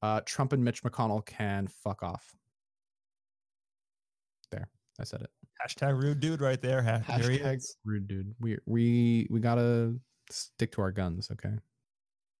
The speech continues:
Speaker 1: I'm a man of principle, and the principle is fuck Trump.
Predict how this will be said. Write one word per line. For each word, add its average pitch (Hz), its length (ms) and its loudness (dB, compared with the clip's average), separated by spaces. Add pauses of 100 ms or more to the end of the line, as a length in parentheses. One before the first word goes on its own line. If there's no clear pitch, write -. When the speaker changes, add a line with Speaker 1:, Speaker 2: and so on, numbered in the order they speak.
(720)
Speaker 1:
I'm 117 100 4
a 120 40 8
man 135 200 6
of - 100 -2
principle, - 560 -4 (400)
and 107 100 0
the 92 40 0
principle 120 520 2
is 104 220 2
fuck - 280 -4
Trump. - 360 -14